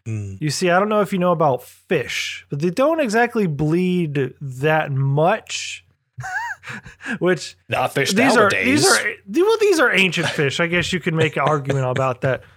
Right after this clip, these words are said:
Speaker 2: But, like, I was like, just the way he was, like, putting the hook through the mouth and everything. I'm like, "That's a lot of blood <laughs> for," but I'm like, "That's kinda cool, I guess." <laughs>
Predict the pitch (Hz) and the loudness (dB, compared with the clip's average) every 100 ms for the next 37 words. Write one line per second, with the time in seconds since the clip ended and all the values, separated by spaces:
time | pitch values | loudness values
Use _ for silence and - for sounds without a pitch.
0 | _ 196 208 202 190 180 - _ 202 254 | _ 0 4 4 2 0 -12 _ 0 2
1 | 262 226 190 220 - 214 185 196 190 190 | 2 0 0 0 0 2 4 4 2 2
2 | 180 160 175 156 - 190 185 160 120 175 | 2 2 0 0 -2 0 2 -2 2 2
3 | 156 - 180 151 139 139 143 143 147 143 | 0 -2 -2 0 0 0 0 0 -2 -2
4 | 135 135 135 147 262 302 381 208 147 165 | -4 -4 -4 -4 -6 -4 -4 0 0 2
5 | 151 131 135 143 156 - 151 - _ _ | 0 -2 -2 -2 -4 -8 -8 -8 _ _
6 | _ - - - 170 185 180 170 160 135 | _ -18 -18 -2 2 2 4 2 2 0
7 | - _ _ _ 185 - 214 208 196 196 | -8 _ _ _ -8 -2 0 2 0 0
8 | 175 147 131 127 147 151 - - | 2 2 0 0 0 -2 -10 -6